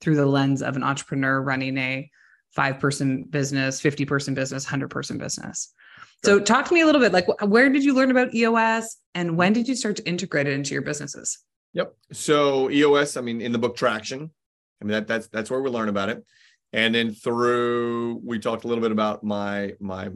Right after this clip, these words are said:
Speaker 2: as my wife calls it, my boy group, which is GoBundance.
Speaker 1: Mm-hmm.
Speaker 2: And we talked about E O S a lot in GoBundance. And, and as I launched this company, here, here's what we know all entrepreneurs are great at: launching,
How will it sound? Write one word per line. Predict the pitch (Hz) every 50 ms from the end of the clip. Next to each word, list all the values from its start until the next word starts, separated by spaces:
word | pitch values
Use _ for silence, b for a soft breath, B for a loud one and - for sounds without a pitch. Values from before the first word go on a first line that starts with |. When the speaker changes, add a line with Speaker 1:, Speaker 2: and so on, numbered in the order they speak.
| 98 -
Speaker 2:
as | 104 98
my | 104 104 104
wife | 101 107 120 131 135 -
calls | - 143 139 120
it, | 135 120
my | 123 117 117
boy | 117 110 127 151 165
group, | 143 113 120 131 160 160 - _ b b b b _ -
which | 127 127 120
is | 127 120
GoBundance. | 113 143 147 143 135 117 110 117 156 180 - - b b b b b -
Speaker 1:
Mm-hmm. | 170 165 165 131
Speaker 2:
And | 131 156 170 180 175
we | - - - - -
talked | - 135 131 127 127
about | 131 127 127 131
E | 135 135
O | 127 127
S | 127 127 123 131
a |
lot | 113 113 113 110 - -
in | 120 117
GoBundance. | 110 120 117 107 107 104 101 101 101 107 123 - - - _ _ -
And, | 123 127 127 123 123 123 123 123 120 123 123 123 120 123 123 120 120 123 123 - - _ _ _ _ _ _ _ _ _ _ - -
and | 131 127 127 123 120 -
as | 120 127 127 147
I | 147 156
launched | 151 139 139 143 151 165 185 196 - - -
this | 135 131 120
company, | - - 135 123 110 117 123
here, | 143 190 214
here's | 165 170 208 247 233
what | 254 254 220
we | 214 196
know | 185 170 160 156 156 151 147 147 b b b b b _ _ _
all | - 156 170 180 185 196 202 - -
entrepreneurs | 156 160 160 165 165 165 156 - - 143 135 135 131 131 127 131 127 120
are | - - 120 120 120
great | 110 110 117 104 95
at: | 87 80 - - _ _
launching, | - 107 117 135 147 147 143 143 120 95 104 101